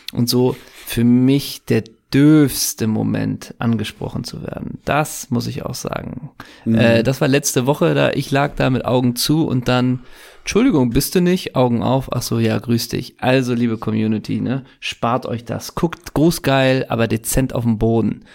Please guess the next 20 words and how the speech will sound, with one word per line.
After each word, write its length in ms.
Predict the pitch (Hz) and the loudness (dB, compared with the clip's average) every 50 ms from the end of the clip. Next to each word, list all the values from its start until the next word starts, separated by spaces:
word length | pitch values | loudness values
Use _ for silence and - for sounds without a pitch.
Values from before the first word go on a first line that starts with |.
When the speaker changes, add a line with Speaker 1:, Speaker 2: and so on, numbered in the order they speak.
| - _ _ | -20 _ _
Speaker 1:
Das 240 | - 117 123 120 - | -2 -2 -2 -2 -4
ist 140 | 120 - - | -6 -2 0
meine 260 | 113 110 117 120 120 | 0 2 2 2 0
Speaker 2:
Ja. 20 | |
Speaker 1:
Klartextansage. 1040 | 120 - 120 117 120 123 120 127 120 - - - - 117 113 110 117 113 113 113 117 | 0 0 -2 0 -2 -2 -2 -4 -8 -8 -8 -6 -4 -4 -2 -2 -2 -2 -2 -2 0
Speaker 2:
Oder 220 | 113 120 127 123 113 | 2 2 2 2 0
ko-, 180 | - 143 131 - - | 0 -2 -2 0 0
oder 180 | 135 131 127 | 2 2 2
kommt 240 | 123 - 143 139 143 | 2 2 0 0 0
zu 120 | - - 123 | 0 2 2
mir, 320 | 123 127 127 127 120 123 | 2 4 2 0 0 -2
kommt 240 | 117 - 143 127 123 | -2 0 0 0 0
zu 100 | - 120 | -2 -2
mir 200 | 113 113 110 113 | 0 0 2 0
in 60 | 113 110 | 0 -2
den 40 | 98 | -2
Garten, 160 | 104 101 104 | 0 2 2
Speaker 1:
Kommt 160 | 160 156 151 | 2 0 0
zu, 180 | 123 113 147 139 | -2 -2 -2 -2
Speaker 2:
ne? 180 | 104 98 92 | -2 -4 -10